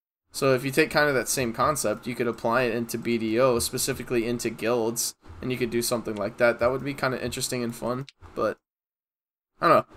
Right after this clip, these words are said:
There's lots of ideas that are just thrown out by members, like, every single day, like, members of the community, players of the game.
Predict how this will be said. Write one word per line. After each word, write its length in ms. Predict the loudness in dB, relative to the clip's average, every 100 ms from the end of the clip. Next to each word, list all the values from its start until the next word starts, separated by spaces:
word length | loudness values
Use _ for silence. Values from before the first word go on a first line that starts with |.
| 2
There's 320 | 4 4 4
lots 340 | 4 4 4 4
of 140 | 6
ideas 720 | 6 4 4 4 4 2 2
that 160 | 6 6
are 140 | 6
just 260 | 2 -2 -2
thrown 560 | -4 -2 4 6 6
out 320 | 4 2 2 2
by 160 | 2
members, 480 | 2 0 2 0 0
like, 220 | -2 -2 -2
every 260 | -2 0 -2
single 380 | -2 0 -2
day, 420 | 0 2 2 0 -2 -4
like, 160 | -2 0
members 340 | 0 0 0
of 120 | 0
the 100 | -2
community, 500 | -2 -4 -2 0 -2
players 400 | 0 2 2 0
of 60 | -2
the 80 | -4
game. 460 | -2 0 -2 -4